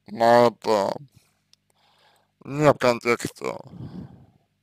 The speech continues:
ваших взаимоотношений с мужчиной. Вот.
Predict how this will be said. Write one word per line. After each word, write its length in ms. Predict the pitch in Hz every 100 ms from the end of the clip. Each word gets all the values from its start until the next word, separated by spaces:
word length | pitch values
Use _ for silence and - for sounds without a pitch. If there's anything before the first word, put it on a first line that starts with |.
| _ _ _ _ _ _ _ _ _ _ _
ваших 580 | - 120 117 110 104 98
взаимоотношений 800 | - 113 113 - 110 - 117 98 - - -
с 420 | - - 107 -
мужчиной. 560 | 113 110 - - 113 - _ _ _ _ _ _ _ _ _ -
Вот. 400 | - - -